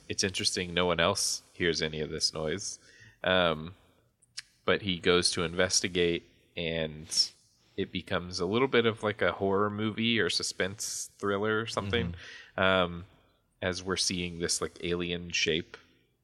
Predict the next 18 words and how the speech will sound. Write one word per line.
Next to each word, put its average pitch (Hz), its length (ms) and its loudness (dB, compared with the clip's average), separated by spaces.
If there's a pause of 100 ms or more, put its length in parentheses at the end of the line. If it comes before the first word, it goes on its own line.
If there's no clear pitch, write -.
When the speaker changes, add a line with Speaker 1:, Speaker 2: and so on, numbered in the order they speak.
Speaker 1:
sprint - 340 -2
past 82 300 0
the - 60 -10
screen 85 380 -4
every 87 180 0
now 87 220 2
and 90 100 -4
then. 92 240 -2 (2750)
Groot 104 300 2
finally 95 720 0 (280)
finds 95 960 2 (1700)
wherever 92 600 2
it - 180 0
went, 87 600 0 (180)
uh, 85 540 0 (240)
'cause - 180 -4
he's 90 180 -2
Speaker 2:
Which - 40 -14